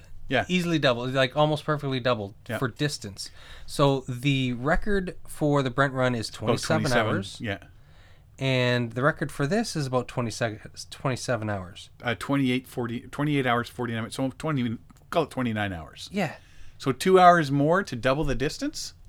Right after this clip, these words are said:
Speaker 2: That's crazy.
Speaker 1: Doesn't make sense.
Speaker 2: No, it doesn't. There's too much distance involved here.
Speaker 1: Well, and that was <laughs> my big thing, is like, you know what? That sounds cool, you know. Uh, when you start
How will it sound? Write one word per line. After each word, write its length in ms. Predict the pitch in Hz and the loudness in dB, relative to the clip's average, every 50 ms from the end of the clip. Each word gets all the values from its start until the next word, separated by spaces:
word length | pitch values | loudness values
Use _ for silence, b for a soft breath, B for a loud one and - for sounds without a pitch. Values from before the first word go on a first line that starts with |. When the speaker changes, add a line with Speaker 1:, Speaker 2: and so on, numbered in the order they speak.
| - - | -14 -10
Speaker 2:
That's 400 | - 160 165 214 226 - - - | -4 -2 -2 -2 -2 -4 -8 -10
crazy. 880 | - - - - - 214 233 277 285 269 208 123 202 190 165 - - - - - - - - - - - - - | -10 -10 -12 -10 -6 -4 -4 -2 -2 -2 -4 -4 -6 -10 -12 -14 -20 -20 -20 -20 -20 -20 -20 -20 -20 -20 -20 -14
Speaker 1:
Doesn't 160 | - 185 156 131 | -10 -8 -4 -4
make 140 | 110 101 - | -4 -4 -6
sense. 340 | - 202 226 165 - - - - - - | -6 -8 -8 -8 -12 -14 -18 -20 -10 -4
Speaker 2:
No, 180 | - 196 226 214 | 0 0 0 0
it 100 | 190 - | 0 -4
doesn't. 420 | - 208 226 220 220 185 156 156 147 | -4 -4 -4 -4 -2 -2 -2 -2 0
There's 180 | 175 180 180 - | 0 -2 -2 -4
too 180 | - - - | -6 -4 -2
much 280 | 226 240 240 - - - | 0 -2 -2 -4 -8 -6
distance 480 | - 175 202 - - - 135 117 - - | -6 -4 -4 -4 -6 -6 -6 -6 -6 -4
involved 640 | 123 117 107 104 104 110 113 120 147 165 160 131 - | -4 -4 -6 -4 -2 -2 0 0 0 -2 -4 -8 -10
here. 260 | - 101 92 87 - - - - - - - B B B B B B B B B B B | -10 -12 -12 -12 -14 -18 -20 -20 -20 -20 -20 B B B B B B B B B B B
Speaker 1:
Well, 200 | - 175 180 165 | 6 6 6 6
and 120 | - 185 208 | 6 4 4
that 100 | 220 214 | 4 6
was 180 | 190 170 143 | 4 4 2
<laughs> 140 | 139 110 101 | 0 2 6
my 160 | 160 156 147 | 6 6 6
big 220 | 139 127 113 113 - | 6 4 0 0 0
thing, 140 | 117 113 | -2 -2
is 120 | 110 104 110 | -2 -2 0
like, 220 | 113 110 110 120 | -2 -2 -2 0
you 80 | 139 160 | 0 2
know 120 | 185 196 | 4 4
what? 240 | 151 143 175 - - 147 | 4 4 4 2 0 -2
That 120 | 127 110 | -2 -4
sounds 300 | - - 101 113 135 147 | -4 -4 -4 -6 -6 -6
cool, 400 | - - 135 117 113 147 208 - - - - - - | -4 0 0 2 2 0 -2 -6 -12 -20 -18 -12 -8
you 100 | 131 110 | -6 -6
know. 200 | 98 113 160 - b b b b b b b b b b | -4 -6 -6 -8 b b b b b b b b b b
Uh, 480 | - 98 98 101 98 101 101 101 98 98 | -2 0 2 4 4 4 4 4 2 0
when 220 | 98 104 120 120 | 0 -2 0 0
you 60 | 117 113 | 0 0
start 380 | - - 139 131 127 - - | 2 4 6 6 6 4 0